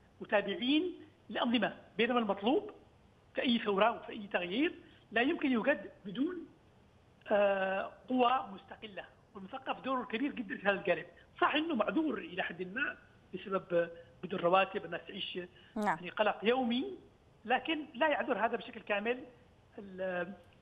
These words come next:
Speaker 1: القوى الغير مستقلة والتي تعيش كل وقتها إما مع هذا النظام أو مع ذاك.
Speaker 2: نعم. إذن، آه، دكتور حبيب، يعني يبدو أن هناك طائر خراب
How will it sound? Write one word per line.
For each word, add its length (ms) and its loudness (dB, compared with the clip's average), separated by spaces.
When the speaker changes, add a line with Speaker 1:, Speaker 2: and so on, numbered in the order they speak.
Speaker 1:
القوى 340 2
الغير 520 -4
مستقلة 580 -2
والتي 540 -4
تعيش 420 0
كل 160 2
وقتها 540 0
إما 360 0
مع 300 -2
هذا 80 -4
النظام 340 -4
أو 60 -12
مع 180 -6
ذاك. 380 -10
Speaker 2:
نعم. 200 4
إذن، 260 10
آه، 540 12
دكتور 400 6
حبيب، 340 6
يعني 260 6
يبدو 200 6
أن 140 6
هناك 280 4
طائر 580 6
خراب 360 8